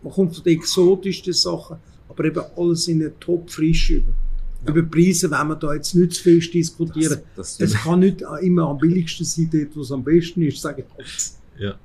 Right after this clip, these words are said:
Speaker 2: das ist ein Dauerthema, das
Speaker 1: Ja.
Speaker 2: auch können zu erklären. Müssen wir auch, selbstverständlich.
Speaker 1: Ja.
Speaker 2: Das müssen wir können
Speaker 1: Die
Speaker 2: erklären.
Speaker 1: führt jetzt bei uns sicher immer noch gratis, wenn man etwas einkaufen tut. Im Gegensatz zu vielen
Speaker 2: <laughs> Ja.
Speaker 1: Mitbewerbern, die sagen, aus Umweltschutzgründen tun wir jetzt etwas verlangen.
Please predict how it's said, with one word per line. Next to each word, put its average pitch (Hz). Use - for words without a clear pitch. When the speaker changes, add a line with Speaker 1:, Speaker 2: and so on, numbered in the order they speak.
Speaker 2:
das 117
ist -
ein -
Dauerthema, 101
das 98
Speaker 1:
Ja. 156
Speaker 2:
auch 101
können 107
zu 101
erklären. 101
Müssen 143
wir 101
auch, 87
selbstverständlich. 95
Speaker 1:
Ja. 143
Speaker 2:
Das -
müssen 98
wir -
können -
Speaker 1:
Die 180
Speaker 2:
erklären. 180
Speaker 1:
führt 202
jetzt 170
bei 175
uns 156
sicher 170
immer 156
noch 147
gratis, 143
wenn 135
man 135
etwas 131
einkaufen 139
tut. 135
Im 156
Gegensatz 156
zu 147
vielen 156
Speaker 2:
<laughs> 143
Ja. 147
Speaker 1:
Mitbewerbern, 151
die 165
sagen, 160
aus 151
Umweltschutzgründen 160
tun 165
wir 151
jetzt 151
etwas 143
verlangen. -